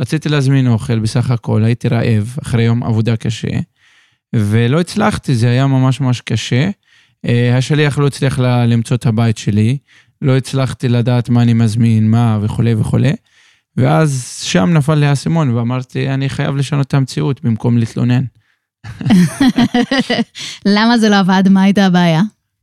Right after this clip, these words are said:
Speaker 1: אז היה מלא, מלא בעיות. אז נתחיל מהבעיות הקלות לקשות. אז, אה, היה שם, אה, הבעיות הקלות שלא ידעתי מה המסעדות מוכרות, איזה מסעדות יש מסביבי.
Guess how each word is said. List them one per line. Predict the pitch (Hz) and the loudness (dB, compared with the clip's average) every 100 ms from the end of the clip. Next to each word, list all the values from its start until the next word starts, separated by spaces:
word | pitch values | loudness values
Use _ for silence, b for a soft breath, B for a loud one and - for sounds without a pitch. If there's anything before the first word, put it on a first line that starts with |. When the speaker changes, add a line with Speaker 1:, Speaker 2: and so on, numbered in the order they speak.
| _ _ - | _ _ -2
Speaker 1:
אז | 123 110 | 0 2
היה | 120 151 | 2 2
מלא, | 170 156 160 156 | 2 2 2 2
מלא | 139 139 | 2 2
בעיות. | 131 117 117 104 - | 0 0 2 0 -2
אז | 117 123 | 0 2
נתחיל | 127 185 | 2 0
מהבעיות | 180 160 147 156 - | 2 2 2 0 0
הקלות | 131 143 165 165 | -2 2 0 0
לקשות. | 143 - 117 - 110 - - | -2 -2 -2 -2 -6 -8 -6
אז, | 123 120 110 | 0 0 2
אה, | 117 113 117 117 | 2 2 2 2
היה | 123 160 | 2 0
שם, | 160 165 156 151 147 - b b b - | 0 0 0 0 -2 -6 b b b -2
אה, | 120 120 | 2 2
הבעיות | 113 123 147 147 | 2 2 0 0
הקלות | 143 - 156 175 | -2 0 2 2
שלא | - 139 147 | 0 0 2
ידעתי | 147 156 151 | 2 -2 -2
מה | 147 147 143 139 139 139 135 | -2 0 2 2 2 0 0
המסעדות | 135 - 147 151 | -2 -2 -2 0
מוכרות, | 143 131 151 139 - | 0 0 2 0 0
איזה | 139 131 | -2 0
מסעדות | 139 - 135 143 139 | -2 -4 -6 -4 -4
יש | 127 | -4
מסביבי. | 131 120 123 117 | -4 -2 -2 0